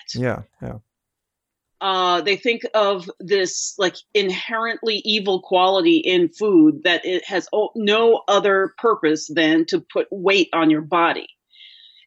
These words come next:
Speaker 2: and, or, you know, maintain weight. And that's not how I, I want you to look at it. I want you to look at it as, as a measurement of the energy you can get out of food. This is why a lot of people,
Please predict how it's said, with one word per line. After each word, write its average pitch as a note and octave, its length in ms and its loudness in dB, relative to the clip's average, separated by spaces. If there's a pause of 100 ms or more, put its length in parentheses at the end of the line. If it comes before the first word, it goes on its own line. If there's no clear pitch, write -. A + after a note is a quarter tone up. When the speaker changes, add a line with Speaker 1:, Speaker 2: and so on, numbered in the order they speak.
(160)
Speaker 2:
and, F3+ 680 2
or, E3+ 260 2
you D3 220 -2
know, F3 80 0
maintain F#3 680 0
weight. B2+ 300 -4
And D#3+ 280 2 (280)
that's G#3+ 420 0
not G#3+ 220 -2
how F3+ 160 -4
I, E3+ 300 0
I - 40 2
want D#3+ 240 2
you F#3 60 -2
to D#3+ 80 4
look F3 180 2
at D#3 140 0
it. - 20 0
I D3 80 0
want F3 260 -2
you F#3 100 -4
to E3 60 4
look D#3+ 180 2
at E3 80 4
it D3 100 2
as, C#3+ 200 -8
as E3 220 -2
a D#3 60 0
measurement D#3+ 480 2
of E3 120 -6
the E3 160 -2
energy F#3+ 400 0
you F3 560 -2 (220)
can E3+ 220 0 (420)
get F#3+ 240 -2
out F3 280 -2
of D3 180 -8
food. C#3 180 -2
This F3+ 180 -6
is A3 120 -14
why G3+ 240 0
a - 100 -2
lot D#3 160 0
of D#3 80 -10
people, D#3+ 380 -4